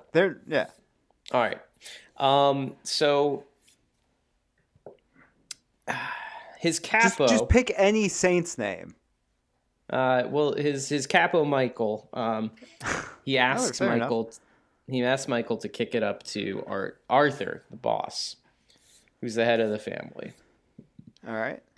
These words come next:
Speaker 2: Um, and he goes, he goes to Art, and,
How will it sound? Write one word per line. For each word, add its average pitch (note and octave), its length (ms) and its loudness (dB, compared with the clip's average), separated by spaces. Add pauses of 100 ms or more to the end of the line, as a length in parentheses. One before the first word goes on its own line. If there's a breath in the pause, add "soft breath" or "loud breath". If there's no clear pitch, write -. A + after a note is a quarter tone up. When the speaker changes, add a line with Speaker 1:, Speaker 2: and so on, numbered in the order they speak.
(100)
Speaker 2:
Um, G#2+ 420 -2
and A#2 160 -4
he A2+ 60 -4
goes, B2 340 0
he A#2 140 -8
goes C3+ 220 0
to B2+ 80 -2
Art, A2+ 360 0 (1500 soft breath)
and, G#2+ 540 -2